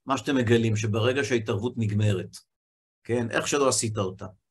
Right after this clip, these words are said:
בפולו-אפ של ארבעה, שישה חודשים,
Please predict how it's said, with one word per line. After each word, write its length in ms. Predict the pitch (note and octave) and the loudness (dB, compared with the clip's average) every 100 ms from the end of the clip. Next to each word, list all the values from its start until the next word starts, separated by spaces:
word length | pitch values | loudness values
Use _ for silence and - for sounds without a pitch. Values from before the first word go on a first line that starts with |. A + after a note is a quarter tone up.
| _ _ _ - | _ _ _ -12
בפולו-אפ 480 | G#2+ G#2+ D3 D3+ D3+ | -8 -2 2 2 2
של 100 | C3 | -4
ארבעה, 360 | A#2 A2+ B2 | 0 2 2
שישה 320 | B2+ B2 B2+ | 0 -2 0
חודשים, 640 | B2 A2 G2+ - E3+ D#3+ | 0 -2 -4 -4 -2 -2